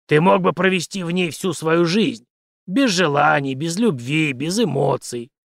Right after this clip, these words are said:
Твоя жена мертва, и никто и ничто тебе её не заменит. Ты можешь убеждать себя, что служение превыше всего, но чувство утраты никогда тебя не покинет.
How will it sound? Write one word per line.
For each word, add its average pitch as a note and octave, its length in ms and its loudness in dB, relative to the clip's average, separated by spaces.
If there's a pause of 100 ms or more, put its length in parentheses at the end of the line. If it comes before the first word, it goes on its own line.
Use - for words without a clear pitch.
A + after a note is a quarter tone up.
Твоя C#3+ 280 2
жена D3 320 0
мертва, D3+ 580 2
и B2 60 -4
никто C3+ 420 -2
и C#3+ 40 -2
ничто C#3 420 -2
тебе C3 380 -4
её C3+ 160 0
не C#3 140 0
заменит. D3 500 0 (680)
Ты F#3+ 160 4
можешь G3+ 380 2
убеждать F3+ 580 0
себя, D3 360 -2
что D#3 200 -6
служение E3+ 600 -2
превыше D#3+ 480 -4
всего, F3 540 -2 (260)
но C#3 160 -4
чувство D3+ 440 -6
утраты C#3+ 540 0
никогда C3 540 0
тебя C3+ 300 0
не C#3 120 0
покинет. D#3+ 560 0